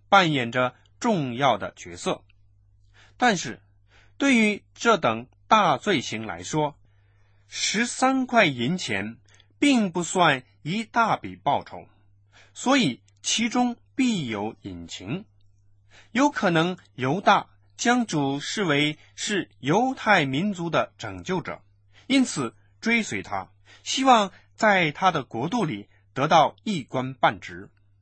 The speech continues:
要记住，十二使徒经常争论在基督的国度里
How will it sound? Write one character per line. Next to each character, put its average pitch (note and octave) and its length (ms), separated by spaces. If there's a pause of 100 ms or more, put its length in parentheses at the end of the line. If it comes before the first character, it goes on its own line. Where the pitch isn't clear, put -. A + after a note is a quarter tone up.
(520)
要 A#3+ 160
记 F3 200
住， C3+ 240 (540)
十 - 320
二 A#3+ 280
使 A#2+ 220
徒 A2 320 (180)
经 C4 380
常 D3+ 320
争 F#3+ 220
论 D#3+ 240 (200)
在 F3 440
基 B3 360
督 A3 200
的 C#3+ 180
国 G#2 280
度 G#3 180
里 G2 200